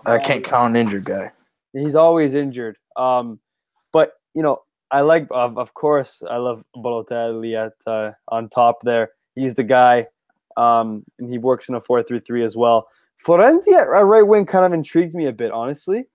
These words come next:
Speaker 1: I don't
Speaker 2: Um,
Speaker 1: know. That guy, that guy, he just, I don't know.
Speaker 2: No, but he kinda intrigues me at right wing because, like, remember he did play, f-,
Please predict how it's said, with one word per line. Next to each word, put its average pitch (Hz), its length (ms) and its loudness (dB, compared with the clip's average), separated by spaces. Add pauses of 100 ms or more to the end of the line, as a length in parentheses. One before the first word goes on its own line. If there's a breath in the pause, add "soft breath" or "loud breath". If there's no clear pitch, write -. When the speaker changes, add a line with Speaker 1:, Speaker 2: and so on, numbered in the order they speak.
(320)
Speaker 1:
I 143 180 6
don't 139 140 4
Speaker 2:
Um, 127 80 -8
Speaker 1:
know. 135 80 -2
That 147 120 2
guy, 143 160 4
that 156 180 2
guy, 190 200 6
he 147 180 -4
just, 151 320 -10
I - 160 -14
don't 131 80 -16 (120)
know. - 160 -18 (840)
Speaker 2:
No, 269 100 2
but 226 100 0
he 240 40 0
kinda 320 240 4
intrigues 262 280 2
me 262 60 2
at 226 60 4
right 214 160 4
wing 220 180 2
because, 190 280 -4
like, 185 260 0 (380)
remember 262 440 0
he 254 180 0
did 175 340 2
play, 175 400 0
f-, - 260 -16